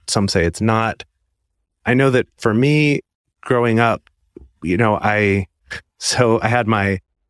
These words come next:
dad and stepmom who basically were just super chill all the time and didn't seem to ever have any conflict. And I had my mom and stepdad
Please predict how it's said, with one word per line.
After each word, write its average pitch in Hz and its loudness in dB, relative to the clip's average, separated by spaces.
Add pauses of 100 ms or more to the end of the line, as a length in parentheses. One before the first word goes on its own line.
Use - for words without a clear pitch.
(140)
dad 117 2
and 104 0
stepmom 107 0 (440)
who 123 -2
basically 127 0
were 110 2
just - -2 (120)
super 101 -2 (420)
chill 113 0
all 156 4
the 170 2
time 175 0
and 104 0
didn't 98 -2
seem 117 -2
to - 0
ever 113 2
have 123 -2
any 131 -2
conflict. 143 -2
And 117 0
I 107 2
had 101 -2
my 98 0
mom 98 0
and 92 -2
stepdad 95 0